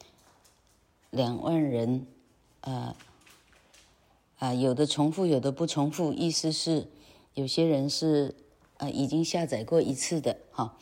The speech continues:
那那个人后来再下载的，呃，<clears throat> 还继续算哈，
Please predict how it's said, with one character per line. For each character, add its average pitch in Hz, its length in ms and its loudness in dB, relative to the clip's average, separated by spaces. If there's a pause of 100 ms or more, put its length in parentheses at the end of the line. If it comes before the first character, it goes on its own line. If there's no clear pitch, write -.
(260)
那 160 140 2
那 170 200 6
个 147 80 4
人 135 160 4
后 160 160 -2
来 135 160 0
再 156 160 0
下 160 220 -2
载 120 200 -4
的， 127 180 -4 (720)
呃， 110 560 -6 (1080)
<clears throat> - 760 -20
还 - 260 0
继 170 200 -2
续 160 180 0
算 - 380 0
哈， 104 280 -12